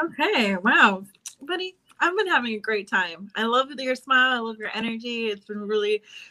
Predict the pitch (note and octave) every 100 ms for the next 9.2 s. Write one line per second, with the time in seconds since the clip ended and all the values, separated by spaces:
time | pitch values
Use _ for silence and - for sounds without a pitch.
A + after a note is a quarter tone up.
0 | - C#4 D#4+ B3 A#3 G#3 G#3 G#3+ F#3+ F#3+
1 | F3+ F#3 - E3 D#3 D#3+ _ - - _
2 | F#3+ G3+ G3 F#3+ F#3+ F#3 _ _ A3 A3
3 | G3+ F#3+ F#3 G#3 A3 A3+ A3+ A3 - -
4 | _ - A3+ G#3 F#3+ - G3+ A3 A3+ G#3+
5 | G3+ G3 G3 F#3+ F#3+ - _ _ _ F#3
6 | F#3 F#3 F3+ F3 E3+ E3+ E3 E3 D#3+ -
7 | A#3 - G3+ F#3 F3+ E3+ E3+ E3 D#3+ E3+
8 | F3 A#3 B3 G#3+ F3+ F3 F3 F3+ F3+ F3+
9 | F#3 -